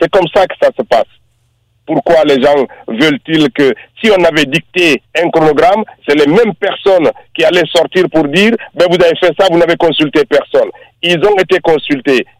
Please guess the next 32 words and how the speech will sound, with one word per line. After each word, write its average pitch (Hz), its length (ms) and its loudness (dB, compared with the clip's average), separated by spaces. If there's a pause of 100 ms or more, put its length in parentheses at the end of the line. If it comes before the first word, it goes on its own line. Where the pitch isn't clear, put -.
(160)
Ils 185 160 -2
ont 202 160 0
fait 190 80 0
des 170 100 -2
propositions, 151 500 0 (100)
d'autres 202 260 0
ont 143 80 0
fait 151 80 0
des 139 60 0
propositions. 131 380 -2
Une 185 240 -2
synthèse 156 420 0
sera 131 200 2
produite. 135 420 -2 (280)
Et 147 200 -4
cela 180 280 2
conformément 175 760 0 (340)
à, 143 100 2
à, 139 180 2 (120)
à, 139 60 2
à, 131 420 2
à, 120 160 0
à, 131 400 2
à, 123 80 0
au, 127 400 0
au, 120 220 0
au, 120 300 -2
à 113 180 0
la 131 100 0 (140)
fiche 240 200 0 (120)
de - 40 0 (120)
tâche 175 200 0